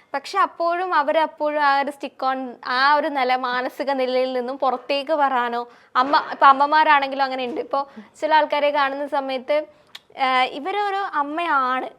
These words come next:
പക്ഷെ അമ്മയായതിൻ്റെതായിട്ട് കുറച്ച് റെസ്പോൺസിബിലിറ്റീസ് ഉണ്ട്. അവർ മാനസികപരമായി ഇതുവരെ ഉയർന്നിട്ടില്ല. അവർക്ക് അപ്പോഴും ഈ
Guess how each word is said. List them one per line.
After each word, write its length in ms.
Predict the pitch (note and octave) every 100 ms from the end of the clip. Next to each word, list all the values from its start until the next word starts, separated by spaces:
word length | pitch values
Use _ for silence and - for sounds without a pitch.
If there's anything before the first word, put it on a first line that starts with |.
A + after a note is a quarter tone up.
| -
പക്ഷെ 240 | C#4 -
അമ്മയായതിൻ്റെതായിട്ട് 1300 | E4+ D4+ D#4+ F#4+ F4+ D4 D4 D4+ D#4 D#4+ E4 E4 E4+ E4+
കുറച്ച് 240 | E4 -
റെസ്പോൺസിബിലിറ്റീസ് 800 | C#4 C4+ C4+ C4 C4 C4 C4 A#3+
ഉണ്ട്. 100 | A#3
അവർ 160 | C#4 G4+
മാനസികപരമായി 680 | F#4 D4+ D4 D#4 D4 D4 D4
ഇതുവരെ 180 | C4 C4
ഉയർന്നിട്ടില്ല. 640 | B3 A#3 A#3 A#3 A#3 E3 - - - B3+
അവർക്ക് 320 | C4 D4+ F#4
അപ്പോഴും 440 | - D#4 D#4+
ഈ 80 | D#4+